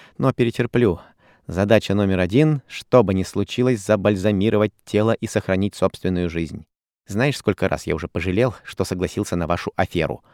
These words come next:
Положив золото с лиловым оттенком в карман, заявил я. Но самое противное, я почти уверен, они нас раскусили, потому что я не человек. Я веду себя как эльф. "Давайте переживем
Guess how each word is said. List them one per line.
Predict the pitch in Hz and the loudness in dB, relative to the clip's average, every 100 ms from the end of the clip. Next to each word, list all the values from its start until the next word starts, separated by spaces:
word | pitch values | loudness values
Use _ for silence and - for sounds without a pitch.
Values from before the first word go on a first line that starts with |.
| _ - | _ -4
Положив | 82 85 82 | -2 -2 -6
золото | 80 90 78 80 | -2 -2 -2 -4
с | 82 | -4
лиловым | 87 82 80 | -2 -2 -2
оттенком | 80 - 78 78 | -6 -6 -6 -8
в | - | -10
карман, | 76 76 104 117 - - | -8 -2 0 -2 -6 -8
заявил | 92 85 80 90 | -4 -2 0 -2
я. | 78 69 69 _ _ _ - - _ | -2 -6 -10 _ _ _ -20 -20 _
Но | 101 85 | -4 -4
самое | - - 104 156 - | -2 2 4 4 2
противное, | - 92 - 90 78 67 - - _ _ | 2 0 0 -2 -2 -6 -8 -18 _ _
я | - 196 | 2 2
почти | - - - | 2 -2 0
уверен, | 196 170 196 175 92 76 _ _ | 2 4 4 4 0 -4 _ _
они | 131 170 180 | 0 2 2
нас | 165 151 - | 2 0 0
раскусили, | 165 - 180 165 - 190 165 120 92 - _ _ | -2 2 2 2 0 0 2 2 2 -2 _ _
потому | - 131 139 | -2 2 2
что | - 113 | 0 0
я | 110 | 0
не | 104 95 | 0 -4
человек. | - 104 107 107 92 - - - _ _ _ _ _ _ | -2 0 2 2 0 -2 -16 -20 _ _ _ _ _ _
Я | 110 104 | 0 2
веду | 123 127 | 2 2
себя | 127 110 85 82 - - | 0 -2 -4 -6 -10 0
как | 110 - - _ | 0 0 -10 _
эльф. | 117 95 78 - - _ _ _ _ _ _ _ - | 2 2 -2 -12 -20 _ _ _ _ _ _ _ -6
"Давайте | 107 117 127 - - | 0 2 2 0 -6
переживем | 87 95 104 101 92 | -4 -4 -2 -2 -4